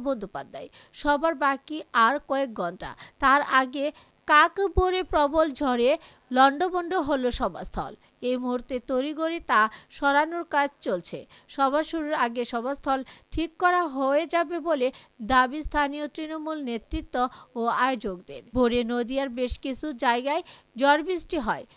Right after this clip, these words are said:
দুবুলিয়াতে মুখ্যমন্ত্রী সভাস্থলেও সে প্রভাব পড়ে। সভাস্থলে একাংশ ভেঙে গেলেও মুখ্যমন্ত্রী সভার মঞ্চের বিশেষ ক্ষতি হয়নি বলে জানা গিয়েছে। মূলত যে অঞ্চলে কর্মীরা বসেন সেই জায়গার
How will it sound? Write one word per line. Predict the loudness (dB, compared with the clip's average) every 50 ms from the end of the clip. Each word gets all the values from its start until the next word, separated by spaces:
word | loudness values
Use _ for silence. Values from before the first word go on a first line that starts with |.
| _ _ _ -6
দুবুলিয়াতে | -6 -4 -4 -4 -2 -2 -2 -2 -2 -2 -4 -4 -4 -4 -2 -4
মুখ্যমন্ত্রী | -6 -8 -6 -6 -6 -4 -4 -6 -8 -8 -8 -8 -6 -4
সভাস্থলেও | -4 -2 -2 -4 -6 -4 -2 -2 -2 0 0 0 -2 -2 -6 -14 -20 -12 -4
সে | -2 0 0 0 0
প্রভাব | 0 0 2 2 2 0 0 -2 _
পড়ে। | -2 -2 -2 -4 -8 -16 _ -20 _ _ -20
সভাস্থলে | -6 0 2 2 4 4 2 2 0 -2 -4 -2 -2 0 2 2 0 0 -2 -6 -18 _ -6 -4 -4
একাংশ | -4 -2 -2 -4 -4 -4 -6 -4 -2 -2 -2 -2 -2
ভেঙে | -4 -4 -4 -4 -6 -4 -2
গেলেও | -2 -2 0 -2 -4 -6 -10 -20 _ _ -8 -6
মুখ্যমন্ত্রী | -6 -6 -2 -2 -2 0 0 -2 -6 -8 -8 -8 -8 -6 -4 0
সভার | 0 0 0 2 0 0 0 -2 -2 0
মঞ্চের | 2 2 2 2 0 -2 -2 -2 -2 -2 -4 -4
বিশেষ | -4 -4 -2 -2 -2 -4 -4 -4 -2
ক্ষতি | 0 0 0 0 -2 -4 -4 -2 0
হয়নি | 0 -2 -2 -2 -4 -4 -2
বলে | -2 0 0 -2 -2 4 6
জানা | 8 8 8 6 4 0 -2 -2 -2
গিয়েছে। | -2 -2 0 0 0 0 -2 -2 -4 -10 _ _ -4 -2
মূলত | 0 2 4 4 2 2 2 0 2 2 0 -2 -2 -2
যে | -2 -2 0 0 0 -2
অঞ্চলে | -2 -2 -4 -4 -2 0 0 2 2 0 0 0 0
কর্মীরা | 2 2 2 2 0 -2 -2 -2 -2 0 0
বসেন | 0 0 0 -2 -4 -8 -8 -8 -6
সেই | -4 -2 -2 -2 -2 0 0
জায়গার | 2 2 2 0 -2 -4 -4